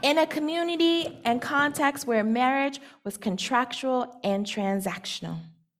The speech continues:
It's in this context where women were viewed as property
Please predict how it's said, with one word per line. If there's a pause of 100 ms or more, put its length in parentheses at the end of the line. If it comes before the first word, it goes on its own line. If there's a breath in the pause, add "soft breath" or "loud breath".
(580 loud breath)
It's
in
this
context
where
women
were
viewed
as
property